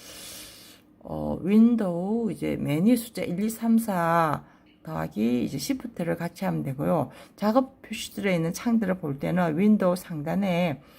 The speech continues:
일, 이, 삼, 사, 오, 육, 칠, 팔을 이렇게 눌러주시면 거기 볼 수 있겠습니다. 만든 데스크톱을 확인할 때는 여러 개 작은 데스크톱을 빨리 확인할 수 있을 때는 윈도우 탭을 많이 사용하도록 하세요. 좋습니다.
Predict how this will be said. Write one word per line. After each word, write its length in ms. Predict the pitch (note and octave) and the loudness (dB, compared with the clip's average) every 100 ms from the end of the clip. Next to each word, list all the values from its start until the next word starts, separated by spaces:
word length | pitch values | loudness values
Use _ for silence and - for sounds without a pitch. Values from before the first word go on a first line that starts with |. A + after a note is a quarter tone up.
| - - - | -20 -18 -6
일, 160 | F3 | -4
이, 60 | F3 | -2
삼, 240 | F#3 F#3+ | -4 -4
사, 280 | F#3 G3+ G3 | -4 -4 -4
오, 200 | - - | -2 -6
육, 180 | - F3+ | -6 -10
칠, 200 | - - | -12 -12
팔을 480 | - E3+ E3 A#2 - | -10 -10 -2 -2 -2
이렇게 220 | - - E3 | -10 -10 -6
눌러주시면 840 | D#3+ D#3+ D#3+ - - D3+ G#3 F#3 - - - | -4 -4 -4 -10 -8 -2 -2 -2 -8 -20 -12
거기 140 | D#3 | -10
볼 160 | F3 G#3 | -6 -6
수 120 | - | -6
있겠습니다. 580 | D#3+ D#3 C#3 C#3 C#3 A2+ - - - - | -8 -8 -10 -6 -6 -8 -12 -20 -18 -6
만든 440 | B2 C3 G#3 A3+ | -2 2 4 4
데스크톱을 580 | A3+ B3+ - G#3+ G3+ F3 | 4 -2 -6 -8 -4 -6
확인할 480 | F3 B3 C4 A3+ - | -6 -2 0 0 -2
때는 420 | D3 G3+ G3 C3 - - - | -2 2 2 0 -8 -18 -6
여러 220 | D3 E3+ | -4 -2
개 120 | G3+ | -4
작은 340 | G3 C3+ D3 F#3 | -6 -4 -2 0
데스크톱을 540 | A3 - F#3 F3 D#3+ | -2 -4 -10 -6 -4
빨리 240 | - A#3+ | 0 0
확인할 380 | G3 F3 E3 D#3+ | 0 -2 -4 -4
수 120 | - D#3 | -6 -12
있을 220 | - - | -12 -12
때는 340 | D#3 D#3 F#3 F3+ - - | -6 -4 -4 -4 -12 -2
윈도우 360 | G#3+ A#3 A3+ G#3+ | 4 4 4 0
탭을 460 | - F4 B3+ F#3+ | -4 -4 -2 0
많이 240 | F#3 B2 E3+ | 0 0 -2
사용하도록 460 | E3 D#3+ - - | -4 -6 -4 -6
하세요. 360 | D3+ C#3+ E3 - | -8 -8 -8 -8
좋습니다. 720 | E3 C#3+ D#3+ - - F#3+ C4+ | -8 -12 -8 -8 -2 -2 -2